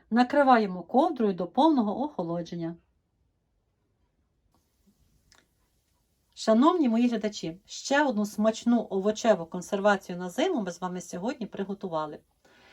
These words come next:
Салат з огірочків з приправою десять овочів. І хрумкі огірочки з цибулею і з приправою десять овочів.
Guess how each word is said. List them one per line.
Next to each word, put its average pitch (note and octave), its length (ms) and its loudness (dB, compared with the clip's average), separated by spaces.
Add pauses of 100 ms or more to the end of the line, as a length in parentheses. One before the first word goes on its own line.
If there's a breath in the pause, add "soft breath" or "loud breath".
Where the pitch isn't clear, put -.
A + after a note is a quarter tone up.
(160 soft breath)
Салат B3+ 540 4
з E3+ 140 -8
огірочків A3 720 2
з - 80 -20
приправою G#3 680 2
десять F#3+ 420 -8
овочів. F#3 560 -8 (4000)
І D#4+ 300 4
хрумкі C4 580 4
огірочки A#3+ 680 2
з - 60 -10
цибулею G3+ 840 0 (260)
і A3+ 80 -2
з G3+ 100 -10
приправою G#3 680 -2
десять C#4 360 -4
овочів. E3 460 -14